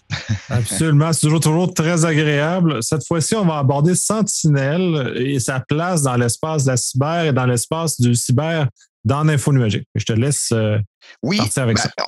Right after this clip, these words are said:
Speaker 1: en fait, effectivement, euh, ce qu'on s'était dit, euh, tous les deux, et c'est un petit peu ce que je t'avais, euh, mentionné sur la suite, effectivement, logique aussi des trois, euh,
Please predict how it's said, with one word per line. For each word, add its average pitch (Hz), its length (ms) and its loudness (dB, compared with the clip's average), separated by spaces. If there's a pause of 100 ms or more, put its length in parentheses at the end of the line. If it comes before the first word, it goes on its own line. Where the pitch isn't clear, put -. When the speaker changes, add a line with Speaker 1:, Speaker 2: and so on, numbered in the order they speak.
Speaker 1:
en 120 60 -2
fait, 147 240 -2
effectivement, 135 800 -2
euh, 101 340 -2
ce - 140 -4
qu'on 98 140 0
s'était 107 320 -4
dit, 120 240 0
euh, 104 180 -2
tous - 140 -4
les 104 100 0
deux, 143 300 -2
et 120 80 -4
c'est - 160 -6
un 95 100 -2
petit - 140 -6
peu 123 160 -6
ce - 100 -8
que 101 140 -6
je 92 520 -4
t'avais, 95 260 -4
euh, 92 440 -4 (460)
mentionné 110 680 -2
sur 107 240 -4
la 95 140 -4
suite, - 500 -4
effectivement, 120 800 -4
logique 120 580 -2
aussi 135 400 -4
des 101 320 -4
trois, 113 480 -6
euh, 82 320 -2